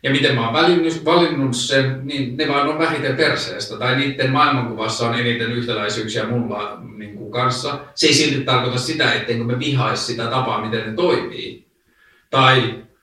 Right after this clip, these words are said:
etten kun mä kokis niitten toimintaa usein lapsellisena, tai etten mä kokis niitten toimintaa usein naurettavana, mutta et se on silti parasta, mitä mä puoluepolitiikalta,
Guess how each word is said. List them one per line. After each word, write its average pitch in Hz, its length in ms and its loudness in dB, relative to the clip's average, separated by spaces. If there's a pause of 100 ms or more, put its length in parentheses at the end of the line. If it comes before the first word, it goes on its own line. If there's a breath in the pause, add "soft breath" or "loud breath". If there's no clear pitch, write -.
(420)
etten 120 380 -2
kun 120 200 -4
mä 131 300 0
kokis 123 360 0
niitten 120 280 -2
toimintaa 120 520 2
usein 123 260 2
lapsellisena, 110 720 -2
tai 113 260 -4
etten 113 220 -4
mä 120 120 -2
kokis 120 320 -2
niitten 120 240 -2
toimintaa 120 460 0
usein 117 280 0
naurettavana, 110 720 0
mutta 117 240 -4
et 117 100 -2
se 123 120 -2
on 120 80 0
silti 123 260 -2
parasta, 120 720 0
mitä 110 280 -6
mä 110 160 -4
puoluepolitiikalta, 110 1160 -4